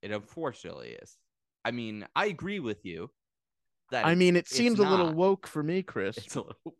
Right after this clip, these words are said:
Speaker 1: <laughs> the Switch is a little woke.
Speaker 2: <laughs> Just trying, just trying to get it, like, fucking on the wrong side of fucking TikToks, <laughs> so they'll start charging after the Switch name.
Speaker 1: God. <laughs> Um, but I, I think that's fun. Do you remember the first Switch rumors?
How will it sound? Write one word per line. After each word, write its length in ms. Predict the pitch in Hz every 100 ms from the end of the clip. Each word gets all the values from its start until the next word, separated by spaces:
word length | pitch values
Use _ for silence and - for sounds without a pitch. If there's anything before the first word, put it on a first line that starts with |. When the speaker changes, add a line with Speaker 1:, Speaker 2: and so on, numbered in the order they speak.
| _
Speaker 1:
<laughs> 220 | - - -
the 100 | 147
Switch 440 | - - - -
is 60 | 240 -
a 20 |
little 320 | 226 190 247 -
woke. 160 | 190 208 -
Speaker 2:
<laughs> 240 | 269 247
Just 160 | 185 160
trying, 220 | 185 156 - 214
just 160 | 196 196
trying 140 | 208
to 60 | 175
get 160 | 165
it, 100 | 160
like, 160 | 151 139
fucking 340 | 143 135 131
on 140 | - 139
the 80 |
wrong 280 | 139 139 135
side 260 | 135 135 127
of 100 | 131
fucking 240 | 131 123
TikToks, 600 | 127 127 - 131 - - - _
<laughs> 120 | -
so 140 | -
they'll 140 | 160 139
start 240 | 151 135
charging 340 | - 139 127 127
after 160 | 127
the 100 | 139
Switch 340 | 131 - 143 -
name. 220 | 131 131
Speaker 1:
God. 240 | - - -
<laughs> 60 | 208 _ - - - - - - - - - - _ _ _ _ _ _ _ _ _ _ _
Um, 600 | 101 101 98 92 90 87 82 _ _ _ _ - _ -
but 140 | 107
I, 120 | 120 -
I 80 | 151
think 220 | 165 175
that's 160 | 147 -
fun. 140 | 147
Do 100 | 147
you 100 | 196
remember 680 | 240 120 120 143 196 262 262 _ 117
the 100 | 127
first 580 | - 113 113 120 -
Switch 280 | - 110 -
rumors? 400 | 139 147 160 170